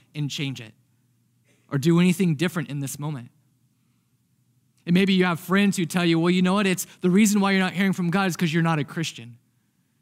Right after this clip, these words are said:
And maybe for you, if that's you, you've got doubts being a Christian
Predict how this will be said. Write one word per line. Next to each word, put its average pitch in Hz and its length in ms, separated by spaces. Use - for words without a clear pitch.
And 147 120
maybe 208 280
for 185 180
you, 202 280
if 170 120
that's 180 300
you, 185 280
you've 190 300
got 180 240
doubts 180 380
being 190 240
a 185 60
Christian 151 640